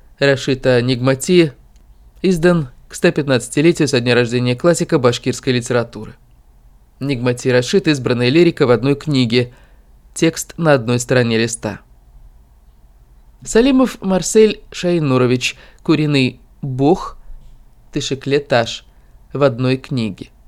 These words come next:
Сборник суперповестей, мини-романов и комедий башкирского и российского писателя-сатирика Марселя Салима. Салимов Марсель, куриный бог,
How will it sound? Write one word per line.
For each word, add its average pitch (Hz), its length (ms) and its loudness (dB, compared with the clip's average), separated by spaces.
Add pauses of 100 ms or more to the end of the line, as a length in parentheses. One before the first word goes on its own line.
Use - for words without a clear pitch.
(600)
Сборник 139 720 -2 (120)
суперповестей, 127 960 -2 (120)
мини-романов 127 640 0
и 131 60 0
комедий 156 460 0
башкирского 135 560 0
и - 20 6
российского 127 460 0
писателя-сатирика 127 920 0
Марселя 127 440 0
Салима. 117 560 -2 (1300)
Салимов 127 540 -2
Марсель, 147 380 2
куриный 123 640 -2
бог, 143 500 -4